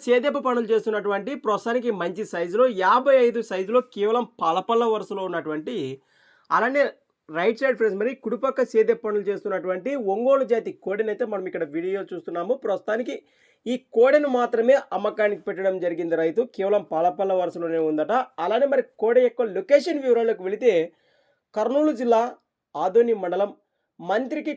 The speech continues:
కొత్తూరు గ్రామం నుంచి రైతు మన ఛానల్కి పంపడం జరిగింది. ప్రస్తుతానికి చూస్తున్నారు కదా, కోడె కానివ్వండి, దూడ భరోసా కూడా వీడియోలో ఏ విధంగా కనిపిస్తుందో, అలానే దీని రేటు వచ్చేసి, ప్రస్తుతానికి కోడెపై రేటు సెవెంటీ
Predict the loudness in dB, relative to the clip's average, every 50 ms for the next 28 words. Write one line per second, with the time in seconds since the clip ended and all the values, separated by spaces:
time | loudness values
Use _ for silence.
0 | 0 0 0 0 -2 -2 -2 -2 -2 -2 -2 -2 -2 -2 -4 -4 -6 -8 -6 -6
1 | -6 -6 -6 -8 _ -12 -8 -6 -6 -4 -4 -4 -4 -4 -4 -4 -4 -6 -6 -6
2 | -6 -6 -6 -6 -4 -6 -6 -6 -6 -6 -6 -6 -6 -6 -6 -6 -8 _ _ _
3 | _ _ _ -6 -6 -6 -4 -4 -4 -2 -2 -2 -4 -4 -4 -6 -8 -16 _ _
4 | _ _ _ _ -6 -6 -4 -2 0 0 2 2 4 4 4 2 0 -2 -2 0
5 | 2 2 2 2 2 2 4 4 2 2 2 0 -2 -2 -4 -6 -4 -2 0 0
6 | 2 2 2 2 0 -2 -4 -6 -4 -2 0 0 0 0 -2 -4 -4 -2 0 2
7 | 4 4 2 2 0 0 0 0 2 2 0 -2 -2 -4 -8 -8 -8 -2 0 2
8 | 0 0 -2 _ _ _ _ -6 -2 0 2 2 2 2 -2 -2 -2 -2 -2 0
9 | 4 8 8 10 10 8 6 4 4 4 0 -4 -6 -8 -4 -4 -4 -2 -2 -2
10 | -2 -2 -2 -4 -6 -6 -6 -6 -6 -6 -6 -4 -4 -2 -2 -2 -2 -2 -4 -4
11 | -2 -2 -2 -2 -4